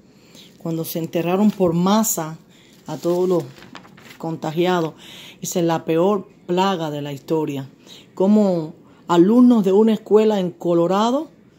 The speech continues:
en el año mil novecientos diecinueve, o sea que desde ese entonces ya usaban nasobucos o barbijos, barbijos, ¿no? En la boca. Mira este policía también con su nasobuco en la, en la cara. Este jugador de pelota, jugadores de béisbol con máscara protectora.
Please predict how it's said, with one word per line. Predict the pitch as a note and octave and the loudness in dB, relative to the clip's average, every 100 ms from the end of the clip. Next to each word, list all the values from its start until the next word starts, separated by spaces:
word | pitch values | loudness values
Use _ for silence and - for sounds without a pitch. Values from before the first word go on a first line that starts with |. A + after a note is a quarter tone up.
| _ _ _ - | _ _ _ -12
en | E3+ | -6
el | F3 E3 | -4 0
año | G3+ A3+ G3+ | 2 2 4
mil | G3 A3+ A3 | 4 6 6
novecientos | G#3 A3+ B3+ B3 A3+ | 4 2 2 2 2
diecinueve, | A#3+ A3+ A#3+ A#3+ A#3+ G3+ | 0 0 0 0 2 0
o | E3+ | 0
sea | B3 A#3+ | 0 0
que | G3+ | 0
desde | F#3 F3+ F3+ | 0 0 -2
ese | G#3+ B3+ | -2 -4
entonces | A3+ C#4 C#4 A#3+ G#3 - - - | 2 2 2 -2 -6 -12 -20 0
ya | G#3+ | 0
usaban | A3 A#3 A#3+ A#3 | 2 0 0 0
nasobucos | G#3 F#3 F#3 A3 C4 - E3 - _ _ - | -2 -2 -2 -2 -4 -8 -12 -14 _ _ -6
o | F3+ | -2
barbijos, | F3+ F3+ A3 F3 - - _ _ | 0 2 0 0 -10 -20 _ _
barbijos, | - F3 F3+ A#3 F#3+ | -6 -2 0 0 0
¿no? | G#3 E4+ | -2 -4
En | E3+ | -4
la | E3 | 0
boca. | F3+ F3 - _ - - - - | 0 0 -8 _ -20 -20 -20 -8
Mira | F3 G3+ G#3+ | 0 2 2
este | A3 A3+ | 0 -2
policía | G3+ F#3 F3+ A3 G#3+ | 2 2 2 2 2
también | F#3 F#3 G#3+ | -2 -2 -2
con | G#3 F#3+ | -2 -6
su | F#3 | -6
nasobuco | E3+ - D#3+ F#3 G#3 | -8 -8 -4 -4 -2
en | F3+ | -4
la, | D#3+ D3 | -4 -6
en | - | -8
la | D3+ | -6
cara. | F#3+ A3+ B3 B3+ - - - - - | 0 0 2 -2 -6 -20 -20 -20 -10
Este | E3+ F#3 G3+ | -8 -4 -2
jugador | F#3+ F3 F3 F#3+ | -2 -2 0 0
de | F#3+ | 0
pelota, | F#3+ E3+ F3+ G#3 A3 | -2 0 0 0 0
jugadores | F#3 D#3+ E3 F#3+ | -2 -2 -2 0
de | F#3+ | 0
béisbol | E3+ G3+ A3 G#3 G3 | 2 2 4 2 0
con | E3+ D#3+ | -4 -4
máscara | F#3 - F3 E3+ | -8 -6 -6 -6
protectora. | E3 C3+ D3 C3+ F#3+ A3+ | -6 -8 -10 -4 -2 -2